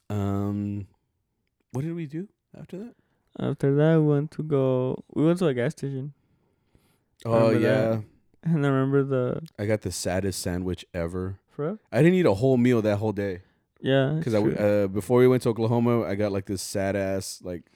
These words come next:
Speaker 2: Oh, we got on time.
Speaker 1: Eh.
Speaker 2: We got, uh, <laughs> to
Speaker 1: Oh,
Speaker 2: Denton
Speaker 1: yeah.
Speaker 2: on time.
Speaker 1: Oh, yeah, since you've been riding with me, it's like, uh, it's, uh, like, you came in the truck with me and we, you know, we drove to Denton together. So that's been causing me to be on time.
Speaker 2: You're welcome.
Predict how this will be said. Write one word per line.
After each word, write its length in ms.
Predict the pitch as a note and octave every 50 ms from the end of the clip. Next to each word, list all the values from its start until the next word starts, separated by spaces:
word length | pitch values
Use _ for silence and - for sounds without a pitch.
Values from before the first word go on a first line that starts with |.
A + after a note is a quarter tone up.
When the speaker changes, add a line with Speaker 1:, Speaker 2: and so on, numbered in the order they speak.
| _ _ - _ _
Speaker 2:
Oh, 200 | - D#3 F#3 F#3+
we 80 | F#3+ F3+
got 180 | A3 G#3 G#3+ G3+
on 120 | E3 C3+
time. 400 | - - E3 G3+ G#3 G3 F3 E3+ E3
Speaker 1:
Eh. 140 | B1+ A#1+ -
Speaker 2:
We 140 | - C#3+ D3+
got, 340 | E3 D#3 D3+ D3 C#3+ - - _ _ _ G#2+ F#2+ -
uh, 180 | - C3 B2
<laughs> 600 | - - D#3 D3+ - - E3+ D#3+ F3 - _ _
to 100 | - -
Speaker 1:
Oh, 120 | C#3+ E3 D#3+
Speaker 2:
Denton 180 | D3+ - D#3
Speaker 1:
yeah. 60 | D3+ C#3
Speaker 2:
on 80 | C3
time. 300 | - - C#3 C3 C#3 D3+ -
Speaker 1:
Oh, 100 | - C#3+
yeah, 200 | D3 E3 F#3 F3
since 260 | E3 B2+ C#3+ C#3 A2+ -
you've 100 | C#3 C3+
been 160 | C#3+ D3+ C3
riding 280 | A#2+ A#2+ B2 C3 C#3+ C#3+
with 160 | D3+ D3+ C#3+
me, 180 | D3+ D#3 D3+ C3+
it's 140 | A2+ G#2+ -
like, 240 | B2 A#2 G#2+ G2+ A#2+
uh, 320 | G#2+ G2+ G2 F#2+ F#2 F2+ E2 - _ _ _ _ _
it's, 340 | G#2+ G2+ - - - - -
uh, 460 | G2+ C#2+ G2 G2 G2 F#2+ F#2 F2 D2+
like, 140 | D2+ G2+ G2+
you 240 | G#2 A2+ A#2 A2+ G#2 -
came 200 | - A#2+ A#2 A#2
in 60 | A#2
the 80 | A2 G#2
truck 220 | - - A2 G#2
with 120 | G#2+ G#2+ G2+
me 160 | G#2 G#2 G#2
and 160 | G#2 G2 G2
we, 120 | F#2+ F#2 F2+
you 140 | F2 E2+ F#2
know, 100 | F#2 F#2
we 100 | F#2+ F#2
drove 240 | F2 G2+ G2 F#2
to 80 | - G2
Denton 340 | F2 G2 F#2+ F#2 - G2+ F#2
together. 380 | - F2+ F2 F#2+ G2 G#2 G#2+ B2+ _ _ _ _ _ _ _ _ _ _ _ - - _ - _ _ _ _
So 100 | - -
that's 180 | A#2 G#2 G#2+ A2+
been 140 | A#2 A#2 G2+
causing 300 | - A#2 A2+ A2+ A2 A2
me 100 | A2 G#2+
to 80 | G2+
be 160 | F#2 G2+ G#2 G#2
on 140 | G2+ F#2+
time. 340 | F#2 - G2+ A2 A#2 A#2 A#2+ _ _ _ _ _
Speaker 2:
You're 120 | C#3 C3
welcome. 320 | B2 B2 B2+ C3 - D3+